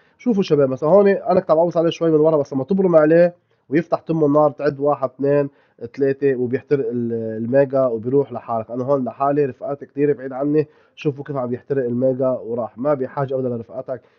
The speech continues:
هذا السلاح مقلش او جلتش معمول، اكيد حيعملوا له نيرف بعدين يظبطوه.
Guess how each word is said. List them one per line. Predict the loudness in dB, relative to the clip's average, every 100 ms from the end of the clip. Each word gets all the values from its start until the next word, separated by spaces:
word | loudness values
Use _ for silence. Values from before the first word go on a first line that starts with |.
| -10
هذا | -2 -2
السلاح | -2 -2 -4 -2
مقلش | -6 -2 0 2 0 -4
او | -10
جلتش | -6 -4 -4 -6 -14
معمول، | -6 -2 -2 -4 _ -20
اكيد | -6 -4 -4
حيعملوا | -4 -6 -2 0 0
له | 0
نيرف | 0 -2
بعدين | -10 -8 -4 -2 -2
يظبطوه. | -6 -10 _ -2